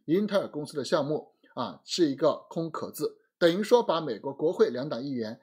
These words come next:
把美国政府，把拜登，把美国商务部，把雷蒙多啊，把美国的这个，啊，整个的这个，啊，这个所谓重振美国制造业的计划等等，通通给耍了一遍啊。那么只是为了拿到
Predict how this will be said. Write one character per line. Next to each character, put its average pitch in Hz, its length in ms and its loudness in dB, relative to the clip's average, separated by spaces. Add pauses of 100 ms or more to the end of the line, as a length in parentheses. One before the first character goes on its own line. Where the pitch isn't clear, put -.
(160)
把 202 160 6
美 185 120 -2
国 190 140 0
政 277 240 0
府， - 140 -8
把 220 160 -2
拜 185 220 2
登， 151 200 0
把 127 160 -4
美 123 120 -6
国 120 120 -12
商 190 180 -2
务 180 60 -4
部， 170 180 0
把 120 200 -4
雷 135 140 0
蒙 202 180 -4
多 233 280 8 (500)
啊， 156 200 6
把 180 180 6
美 127 200 0
国 143 160 0
的 180 100 4
这 170 140 -2
个， 147 280 2 (140)
啊， 127 160 -8
整 117 200 -4
个 175 140 4
的 143 80 2
这 127 120 -6
个， 131 80 -6 (560)
啊， 113 220 -12 (240)
这 143 100 -16
个 127 240 -4 (300)
所 - 180 2
谓 160 180 6
重 185 240 -2
振 196 180 4
美 113 100 -4
国 135 120 -2
制 220 120 -4
造 196 120 4
业 180 60 2
的 165 80 -4
计 269 200 -4
划 175 220 0
等 156 200 -6
等， 160 180 -2 (340)
通 247 240 -2
通 185 180 -8
给 131 140 -6
耍 123 160 -12
了 90 120 -16
一 104 80 -12
遍 139 220 -6 (480)
啊。 101 220 -14 (120)
那 143 80 -4
么 143 120 0
只 - 200 -8
是 196 140 0
为 226 140 8
了 147 80 2
拿 113 180 -6
到 165 280 2